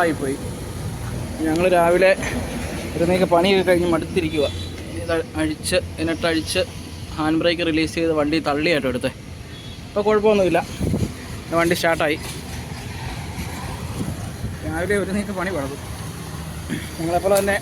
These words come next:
ഓട്ടം കിട്ടാൻ കിടക്കുന്ന അപ്പുറത്തെ വേറൊരു വണ്ടി ചേട്ടനും, ആ, ആളും പിന്നെ ഇവിടുത്തെ ഒരു അണ്ണനും ഒക്കെ വന്നാണ് അത് തള്ളിയത്.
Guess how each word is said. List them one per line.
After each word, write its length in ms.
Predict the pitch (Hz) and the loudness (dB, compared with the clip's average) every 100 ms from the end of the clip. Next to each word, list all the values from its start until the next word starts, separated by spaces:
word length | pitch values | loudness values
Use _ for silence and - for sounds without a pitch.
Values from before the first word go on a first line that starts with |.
| 180 | 0
ഓട്ടം 160 | 180 196 | -2 0
കിട്ടാൻ 160 | 190 185 | 2 2
കിടക്കുന്ന 300 | 180 185 180 - - - - - - 160 | 2 0 -2 -4 -10 -14 -14 -12 -12 -10
അപ്പുറത്തെ 280 | 160 165 170 - - - - - - - - | -6 -4 -4 -6 -10 -12 -12 -12 -12 -12 -8
വേറൊരു 220 | 165 175 180 | -4 -2 0
വണ്ടി 160 | 165 165 | 0 0
ചേട്ടനും, 280 | 165 170 175 - | -2 -2 -6 -4
ആ, 40 | 156 135 - - - - 156 156 156 | -4 -4 -8 -8 -8 -6 -6 -4 -2
ആളും 180 | 175 196 - - - | 0 0 -2 -4 -6
പിന്നെ 220 | - 170 190 - - - - - - - | -6 -4 -4 -4 -6 -8 -8 -6 -6 -6
ഇവിടുത്തെ 180 | - 196 | -4 2
ഒരു 60 | 190 | 2
അണ്ണനും 280 | 190 208 214 - - - - - - - - - 185 | 4 2 0 -6 -6 -6 -6 -6 -6 -6 -6 -4 0
ഒക്കെ 120 | 190 185 | 4 4
വന്നാണ് 300 | 190 185 180 | 6 6 6
അത് 80 | 175 | 4
തള്ളിയത്. 340 | 160 165 185 | 4 4 2